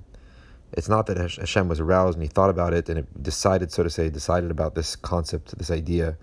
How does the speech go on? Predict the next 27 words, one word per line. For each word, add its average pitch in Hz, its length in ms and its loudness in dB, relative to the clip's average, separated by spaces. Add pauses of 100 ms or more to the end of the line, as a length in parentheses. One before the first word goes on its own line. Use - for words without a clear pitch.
(360)
Rather, 98 220 6
it's - 200 -4
muchlat 120 500 0
be'etzem 104 360 2
and 95 140 -2
etzem. 80 420 0
It's - 80 -10
something 107 260 0
inherently 90 520 2
decided 76 440 -4
upon, - 280 -8 (360)
essentially 101 460 0
decided 73 320 -4
upon. - 260 -8 (760)
Like 87 100 0
the 90 100 2
analogy 92 320 4
about 87 180 0
this 85 140 -2
in 85 60 -4
a 80 40 -6
person, 92 480 0 (640)
that - 200 2
a - 20 -12
person 110 260 -2
becomes 87 220 -2
aroused 90 460 2